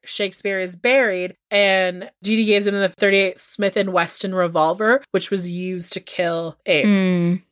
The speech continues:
Speaker 2: mm-hmm.
Speaker 1: They fucking said, like, that day, they were like, "Uh, it's here."
Speaker 2: <laughs> Yeah.
Speaker 1: "He's here."
Speaker 2: Yeah.
Speaker 1: And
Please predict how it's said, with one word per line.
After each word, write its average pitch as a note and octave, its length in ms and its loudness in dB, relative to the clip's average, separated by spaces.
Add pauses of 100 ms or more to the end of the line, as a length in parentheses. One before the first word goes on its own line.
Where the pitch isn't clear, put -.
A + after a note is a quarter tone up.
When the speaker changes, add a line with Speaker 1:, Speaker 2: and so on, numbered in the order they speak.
Speaker 2:
mm-hmm. E3+ 280 2 (320)
Speaker 1:
They A3 100 2
fucking G#3 360 -2
said, F3 280 -2
like, D#3+ 180 -6
that D#3+ 200 -4
day, B2 140 -6
they C3+ 140 -6
were G3 160 -2
like, D#3 320 -4
"Uh, G#3 500 2
it's A3 220 -2
here." D4+ 540 0
Speaker 2:
<laughs> D4 360 4 (140)
Yeah. F3+ 260 0
Speaker 1:
"He's B3 220 -4
here." D#4 420 4
Speaker 2:
Yeah. F3 300 -2
Speaker 1:
And G3+ 720 0